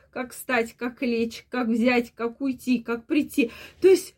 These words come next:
столько интересных нюансов. С одной стороны, это очень хорошо, да? То, что сексуальное образование активно растёт и процветает. Это же огромный плюс, что люди действительно просвещаются.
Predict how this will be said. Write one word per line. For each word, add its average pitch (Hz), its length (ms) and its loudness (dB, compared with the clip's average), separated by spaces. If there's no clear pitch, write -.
столько 349 800 2
интересных 262 720 2
нюансов. 311 520 2
С - 100 -8
одной 254 260 0
стороны, 247 460 -4
это 262 240 0
очень 254 260 2
хорошо, 233 640 -2
да? 311 240 4
То, 285 120 -2
что 247 200 -10
сексуальное 240 640 0
образование 247 680 0
активно 262 480 -2
растёт 226 440 -4
и 247 40 -4
процветает. 220 800 -6
Это 277 180 2
же 262 140 4
огромный 427 500 4
плюс, 285 440 4
что - 320 2
люди 302 520 6
действительно 269 840 2
просвещаются. - 1000 -6